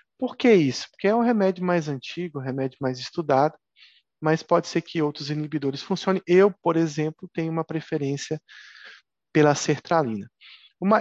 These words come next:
uma coisa importante de se falar no transtorno disfórico pré-menstrual é que, é, às vezes o ginecologista tem essa visão de que é importante tratar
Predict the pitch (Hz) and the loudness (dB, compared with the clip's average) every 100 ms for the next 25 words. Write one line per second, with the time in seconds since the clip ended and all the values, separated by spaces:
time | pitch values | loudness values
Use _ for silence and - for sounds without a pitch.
0 | 190 196 208 - 190 165 170 - 156 - | 2 2 2 2 2 2 -4 -8 -12 -6
1 | 175 - 139 - 156 - 143 139 139 143 | -6 -6 -12 -8 -6 0 0 0 -2 -6
2 | - 139 131 - 135 127 - 120 120 - | -6 -10 -10 -4 -2 -2 -4 -4 -4 -6
3 | 127 120 160 160 _ _ _ _ _ _ | -4 2 2 0 _ _ _ _ _ _
4 | _ _ _ _ _ _ _ _ _ - | _ _ _ _ _ _ _ _ _ 4
5 | 156 156 - - 190 190 143 - _ - | 6 6 2 -4 0 2 0 -4 _ -20
6 | - _ _ _ 156 156 147 - - 160 | -20 _ _ _ 4 4 4 0 2 2
7 | 147 202 190 165 196 185 180 170 165 196 | 4 2 2 0 0 2 0 0 0 -2
8 | - 196 214 202 - 180 165 143 147 175 | 0 2 2 2 2 0 0 -2 0 -2
9 | 180 - 170 175 - 175 - 170 175 - | -4 -8 -8 -6 -8 -10 -4 -2 0 -2
10 | - 165 151 - 147 | -2 0 2 2 0